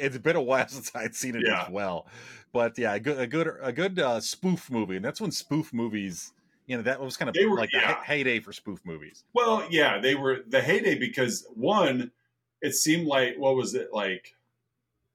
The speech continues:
Speaker 2: Zucker, Abrams Zucker or something like that.
Speaker 1: Yeah.
Speaker 2: Like,
Speaker 1: Mm-hmm.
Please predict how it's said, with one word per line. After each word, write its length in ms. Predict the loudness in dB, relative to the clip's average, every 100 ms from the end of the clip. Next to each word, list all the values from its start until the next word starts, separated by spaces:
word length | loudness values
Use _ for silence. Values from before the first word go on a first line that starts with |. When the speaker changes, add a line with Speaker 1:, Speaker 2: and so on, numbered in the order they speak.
| _ _ _
Speaker 2:
Zucker, 560 | -4 0 0 0 -2 0
Abrams 420 | 0 -2 -4 -4
Zucker 200 | -4 -4 -4
or 40 | -4
something 220 | -4 -4
like 180 | -4 -2
that. 100 | -2
Speaker 1:
Yeah. 120 | -2 -2
Speaker 2:
Like, 220 | -2 -4
Speaker 1:
Mm-hmm. 220 | -8 -10